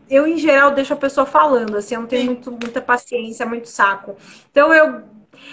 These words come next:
Speaker 1: eu, Ana, eu, uma vez eu falei, é, isso pra Isabelle, na, na revista Gama, na, na, numa entrevista que eu fiz com ela exatamente sobre isso,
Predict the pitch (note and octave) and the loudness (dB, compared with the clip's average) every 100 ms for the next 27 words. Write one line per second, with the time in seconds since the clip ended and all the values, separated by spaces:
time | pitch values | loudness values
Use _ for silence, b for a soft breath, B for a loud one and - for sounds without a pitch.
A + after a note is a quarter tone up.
0 | B B3 B - C#4 D#4+ D#4+ D#4 D4 C#4 | B -18 B 2 4 6 6 6 8 6
1 | C4+ C4 B3 A#3+ A#3 A#3 _ _ - D4 | 8 6 6 6 4 -4 _ _ 2 2
2 | C4 G3+ - B3 D4 D4 D4+ D#4+ F4 E4 | 2 -2 2 2 4 2 0 -4 -2 0
3 | D4 B3+ B3 A#3 - A3 A3 G#3 G#3 A3+ | 2 4 4 0 -4 0 4 4 2 -4
4 | B3 - A3 G#3 G3+ G3 G3+ F3+ G3+ A3 | -8 -4 0 2 2 0 -2 2 2 4
5 | G3+ F3+ E3+ _ _ _ _ _ - G#3 | 2 -4 -10 _ _ _ _ _ -18 -4
6 | - G3+ G3+ G3 F#3+ G3 G#3 G#3 G3+ - | 2 4 4 4 4 0 -2 -2 -4 -6
7 | F3+ F3+ A3+ A3 F#3+ F#3 F#3+ F#3+ F#3+ F3+ | -6 0 2 2 0 -2 2 2 2 0
8 | F3+ F3+ F#3+ F#3 F3+ F3+ F3+ - G3+ G3 | -4 -6 -6 -6 -4 -6 -8 -12 -6 -6
9 | F#3+ G3+ G3 G#3 G3+ G3+ - - A3 A3 | -4 -6 -4 -6 -6 -10 -16 0 2 2
10 | A3 C4+ D#4 A#3 F3+ G3 E3+ G3 B3 G3+ | 2 0 0 -2 -6 -10 -6 -2 -2 -2